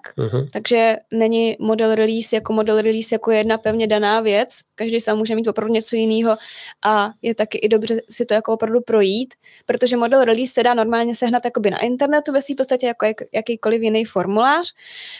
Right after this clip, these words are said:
Speaker 2: a je dobrý si ty věci pročíst a aby to člověk hlavně tomu textu porozuměl, stejně jako u dalších jiných prostě důležitých papírů. A primárně jako já mezi ty své podmínky mám třeba,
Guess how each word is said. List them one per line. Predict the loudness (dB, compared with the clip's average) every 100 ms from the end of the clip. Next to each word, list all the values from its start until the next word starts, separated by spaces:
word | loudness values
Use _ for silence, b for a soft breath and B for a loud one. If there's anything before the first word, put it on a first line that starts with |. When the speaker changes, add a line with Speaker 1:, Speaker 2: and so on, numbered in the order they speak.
| B 0
Speaker 2:
a | 4 4 2 0 -8 _ _ 2
je | 6
dobrý | 6 4 2 -4 -10 -10
si | -4 0
ty | 2
věci | 0 0
pročíst | -2 -2 -2 -6 -6 -2
a | 0
aby | 0 0
to | -2
člověk | 0 0 0
hlavně | -2 -2
tomu | -2 -2 -2
textu | -4 -4 -4
porozuměl, | 0 2 2 0 0 -2
stejně | -6 -6 -4
jako | -4 -4
u |
dalších | -2 -2 -4 -8 -4
jiných | -2 -2 -4
prostě | -6 -6 -4 -2 -2 _ _ _ _ _ _ _ -4
důležitých | 2 4 2 0 -2 -2
papírů. | -6 -4 -2 -2 -4 B B B B B B B B 0
A | 2 4 2 0 -4 -10
primárně | 0 2 2 2 2
jako | 0 2
já | 0
mezi | 2 0 -2
ty | 0
své | 2
podmínky | 2 0 -2 -2 0
mám | 0 0
třeba, | 0 2 0 -2